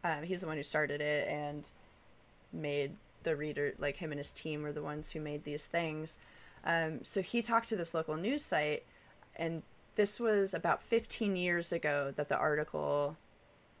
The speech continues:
came out. Yes, it's an older article, which I think works. Um, but he's, oh no, it was about fifteen years ago that he said people started buying devices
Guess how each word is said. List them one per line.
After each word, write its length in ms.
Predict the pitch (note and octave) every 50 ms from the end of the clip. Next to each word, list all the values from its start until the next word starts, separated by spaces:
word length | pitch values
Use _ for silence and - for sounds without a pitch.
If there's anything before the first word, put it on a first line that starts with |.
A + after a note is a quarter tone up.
| - - - - - - - - - - - - - - - -
came 280 | - - D#3 D#3 - - -
out. 520 | - C3 F#2 F#2 F#2 - - - - - - - -
Yes, 400 | - D#3 - - - - - - - -
it's 360 | - E3+ - - - - - -
an 180 | - D#3+ D#3
older 320 | B2 D3+ D3+ - C3+ A#2 -
article, 560 | - C#3 C3 - - - E2+ E2 - - F#3 - - -
which 180 | - B3 B3 -
I 80 | G3+
think 240 | A#3 - F4 F4 - B3
works. 380 | G#3+ F3 - - - - - - - - - - - - - - -
Um, 400 | F3+ E3+ D#3+ D3+ D3 D3+ E3 - - - - - - - - - - - - - - - - - - - - - - - - -
but 120 | G3+ F3+
he's, 460 | F#3+ - - G#3 G3+ G3 G3 G3+ - - -
oh 120 | A#3 A#3+
no, 120 | A3 G3 E3
it 60 | C#3+
was 120 | - E3+ F#3
about 200 | G3 D#3+ - -
fifteen 440 | - A#3 A3+ - - - A#3+ A3 G#3
years 220 | F#3+ F#3 F#3+ G3
ago 400 | G3 F3+ D#3+ D#3 D3+ D3 D3+ D#3+ - - - - - - - - - -
that 160 | D#3+ - -
he 440 | - - - - G#3 F#3+ F#3 F#3+ F#3+
said 360 | - - - E3+ D#3+ D#3+ -
people 280 | - F#3 - - D#3+
started 600 | D#3+ - - - D#3 D3+ D3 D3 D3+ D3 D3 F3 - - - - - -
buying 320 | - F3+ E3+ F3 E3+ E3 D#3+
devices 800 | - - - G#2+ G#2+ G#2+ - - F2 - - - - - -